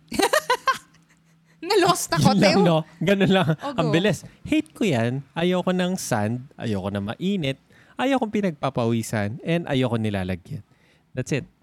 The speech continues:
Speaker 1: Anong
Speaker 2: I'm done.
Speaker 1: contribution mo dito?
Speaker 2: Ah, ano ko?
Speaker 1: Ba't sila
Speaker 2: Facilita-,
Speaker 1: manini-
Speaker 2: facilitator pala ako.
Speaker 1: <laughs> Bakit sila
Speaker 2: Ako
Speaker 1: ma-
Speaker 2: yung magtatanong.
Speaker 1: Ay, hindi mo talaga siya gusto?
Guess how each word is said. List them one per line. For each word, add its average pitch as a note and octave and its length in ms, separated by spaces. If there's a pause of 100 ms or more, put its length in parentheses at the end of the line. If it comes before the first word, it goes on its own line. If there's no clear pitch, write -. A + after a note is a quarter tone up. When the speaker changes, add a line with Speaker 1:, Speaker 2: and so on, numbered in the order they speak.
(520)
Speaker 1:
Anong E4 340
Speaker 2:
I'm F4+ 140
done. D#3+ 180
Speaker 1:
contribution B3 300
mo G#3+ 80
dito? F#3+ 400 (240)
Speaker 2:
Ah, G#3+ 440
ano G3 180
ko? - 160
Speaker 1:
Ba't - 100
sila - 220
Speaker 2:
Facilita-, G3+ 100
Speaker 1:
manini- F3 640
Speaker 2:
facilitator F3+ 760
pala A#2 360
ako. A2 220
Speaker 1:
<laughs> - 120
Bakit F#4+ 200
sila G4+ 160
Speaker 2:
Ako D#3+ 100
Speaker 1:
ma- F#3 80
Speaker 2:
yung F3 120
magtatanong. B2 600 (560)
Speaker 1:
Ay, F#4+ 120
hindi C5+ 180
mo C#5 100
talaga D#4 240
siya A3 160
gusto? E3+ 320